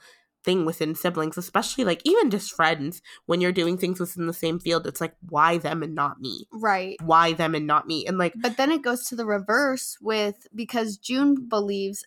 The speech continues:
Speaker 2: she, at a point, she says in the movie that, like, to be a good writer, you have to experience love. And so that's how, why they go out to find love and meet Wayne.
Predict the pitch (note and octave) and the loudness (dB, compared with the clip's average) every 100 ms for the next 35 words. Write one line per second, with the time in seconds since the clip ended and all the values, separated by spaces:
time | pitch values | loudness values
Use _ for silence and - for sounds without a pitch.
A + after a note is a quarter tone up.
0 | - - - - G#3+ G#3+ - A#3+ G#3+ - | -12 -10 -8 -2 -2 -2 0 0 0 -4
1 | - A3+ - G#3+ G#3+ G#3 G3 G3 G3 G#3+ | -6 -4 0 -2 0 -2 -2 -2 -2 0
2 | G3+ - F#3 F#3 - - G3 G#3 G3+ G3 | 0 2 0 -2 -6 -8 -4 -2 0 0
3 | F#3+ F#3 F#3 G3 G#3+ A3 G3 F#3+ F#3+ G3+ | 0 2 2 2 0 -2 0 -2 -2 -6
4 | F#3 - - G3+ G3 F#3+ F#3+ F3+ F#3 G#3+ | -6 -6 -4 -2 0 -2 -4 0 4 6
5 | C#4+ D#4 - A#3+ A#3 A3 G#3 A3 - A#3+ | 4 -2 -4 -2 0 2 4 2 2 2
6 | A3+ G#3 G#3 G#3 G3+ G3+ G3+ G3 G3+ - | 2 4 2 4 0 2 4 6 4 0
7 | G3+ G#3+ G3+ F#3+ F#3+ F#3+ A#3 C4 A#3 - | 0 0 2 2 6 6 4 0 -6 -2
8 | A3 G#3 G3 - F#3 G3 F#3+ G3 A3 C#4 | 0 0 -2 -4 -2 2 2 2 4 4